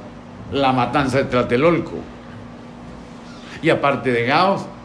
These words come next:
la, la, la, la compañía con tres o cuatro estudiantes cubanos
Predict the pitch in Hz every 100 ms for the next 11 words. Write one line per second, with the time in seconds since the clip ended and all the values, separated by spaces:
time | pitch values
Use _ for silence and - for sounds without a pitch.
0 | - - - - - - - - - -
1 | - 135 - - 143 131 135 120 - 120
2 | 101 117 120 143 156 156 156 135 - -
3 | - 139 127 135 123 139 143 139 139 127
4 | 127 127 143 156 156 156 185 190